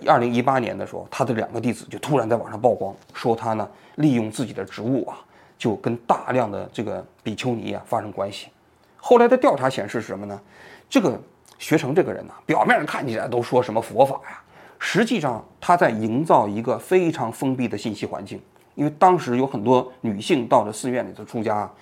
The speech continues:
他就把这女性啊都搞到，呃，福建的一个寺庙里。这个福建的寺庙里啊，就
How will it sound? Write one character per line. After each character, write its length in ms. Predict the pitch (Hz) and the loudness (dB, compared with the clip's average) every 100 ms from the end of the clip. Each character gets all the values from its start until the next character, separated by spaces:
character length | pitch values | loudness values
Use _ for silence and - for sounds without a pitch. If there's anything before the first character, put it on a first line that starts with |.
| - - | -20 -16
他 100 | - | 0
就 80 | 196 | 4
把 140 | 165 123 | 6 6
这 100 | 160 | 6
女 180 | 117 - | 4 2
性 200 | 180 120 | 2 2
啊 100 | 95 | 0
都 80 | 139 | -4
搞 240 | - 135 | -2 -2
到， 200 | 120 120 - - _ - | 0 -4 -8 -20 _ 2
呃， 180 | 123 120 - | 2 2 -8
福 200 | - 131 | 0 4
建 180 | 202 127 | 4 2
的 80 | |
一 120 | 104 101 | -2 -6
个 60 | |
寺 140 | 107 113 | -4 -4
庙 200 | 113 78 | -4 -8
里。 100 | - _ - - | -14 _ -20 -16
这 100 | - | 2
个 80 | 220 | 4
福 180 | 170 160 | 4 2
建 160 | 220 165 | 2 2
的 60 | |
寺 140 | 131 165 | 2 0
庙 160 | 160 | 0
里 100 | 107 104 | -2 -6
啊， 180 | 78 - _ - - | -12 -14 _ -20 4
就 240 | 185 - | 4 4